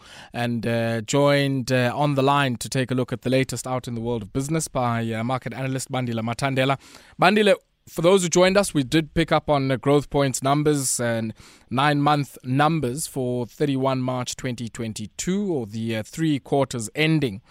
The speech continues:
uh, on thirty-one March twenty twenty-two. And, uh, yeah, seemingly, uh, some tough challenges, not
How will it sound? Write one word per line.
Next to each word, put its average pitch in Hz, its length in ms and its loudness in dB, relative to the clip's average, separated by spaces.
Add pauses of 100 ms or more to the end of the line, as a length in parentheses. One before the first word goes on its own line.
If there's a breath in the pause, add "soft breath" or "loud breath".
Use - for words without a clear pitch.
(500 soft breath)
uh, 113 220 -4
on 120 140 -2
thirty-one 117 380 -2
March 117 300 -2
twenty 113 300 -6
twenty-two. 117 720 -4
And, 135 200 -2
uh, 127 140 0
yeah, 156 280 4 (460 soft breath)
seemingly, 170 800 4
uh, 131 640 4 (400)
some 120 360 -10
tough 190 160 2
challenges, 190 500 2
not 165 160 2